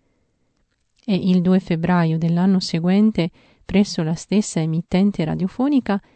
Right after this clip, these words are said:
espone l'attività di Niepokalanov nel millenovecentotrentasettte, chiedendo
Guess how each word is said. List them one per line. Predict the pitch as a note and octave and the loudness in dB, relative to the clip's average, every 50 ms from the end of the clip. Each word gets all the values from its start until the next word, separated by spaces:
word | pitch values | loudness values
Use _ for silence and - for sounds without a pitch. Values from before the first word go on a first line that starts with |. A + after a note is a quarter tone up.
| _ _ _ _ _ | _ _ _ _ _
espone | _ G#3+ G#3+ - - - - C#4 D#4 D#4 C4 | _ -2 0 0 -2 -2 0 0 2 4 4
l'attività | G#3 F#3+ F#3+ - G3 F#3 F3+ F#3 F#3 - G#3 A3+ C4 | 2 2 0 0 -2 0 0 -2 -2 0 0 -2 0
di | B3 B3 G#3+ | 0 0 2
Niepokalanov | G3 G3+ A3 G#3+ - G#3+ - - G#3 G3+ F#3 D#3 D#3 D#3+ E3+ F3+ - - - F3+ G3 A3+ | 2 2 2 2 0 -2 0 0 0 2 2 2 0 0 0 -2 -2 -2 -2 -2 -2 -2
nel | A3+ G3+ G3+ G3 F#3+ F#3 | 0 2 4 4 4 4
millenovecentotrentasettte, | F#3 A3 A#3+ C4 C4 B3 A#3 A3+ A3+ - - E3+ D3 D#3 F3 - F#3+ F#3 - G3 G3+ G3+ G#3 G3+ - - D#3 E3 D#3+ - - - - _ _ _ _ _ _ _ _ _ | 4 2 2 4 2 2 2 2 0 0 -2 -4 -4 -4 -4 -4 -4 -2 -2 -2 -2 0 -2 -4 -2 -2 -6 -6 -6 -8 -12 -12 -12 _ _ _ _ _ _ _ _ _
chiedendo | _ - F#3+ F3+ E3 E3 F3 F#3 F3 E3 D3+ D#3 | _ 0 0 2 2 4 2 2 2 2 0 -2